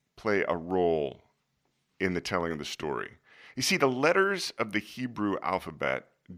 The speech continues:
do double duty as numbers, and the authors of ancient Hebrew often hide numerical patterns in the writing. For example, the number ten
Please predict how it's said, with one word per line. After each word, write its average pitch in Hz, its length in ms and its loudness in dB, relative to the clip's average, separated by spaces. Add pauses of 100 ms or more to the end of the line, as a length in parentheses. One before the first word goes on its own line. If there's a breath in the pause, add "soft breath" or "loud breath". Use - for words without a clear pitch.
do 113 580 0 (140)
double 127 280 4
duty 85 460 -2 (300)
as 104 260 2
numbers, 113 760 -4 (580 loud breath)
and 127 160 6
the 135 180 6
authors 113 640 0 (340)
of 107 200 0
ancient 107 400 -4
Hebrew 90 460 -4 (100)
often 156 500 -2
hide 95 800 0 (240)
numerical 95 640 0
patterns 82 1000 -6
in 87 120 -6
the 80 100 -6
writing. 80 520 -4 (840 soft breath)
For - 80 -6
example, 120 240 2
the 113 80 6
number 117 260 8
ten 107 580 2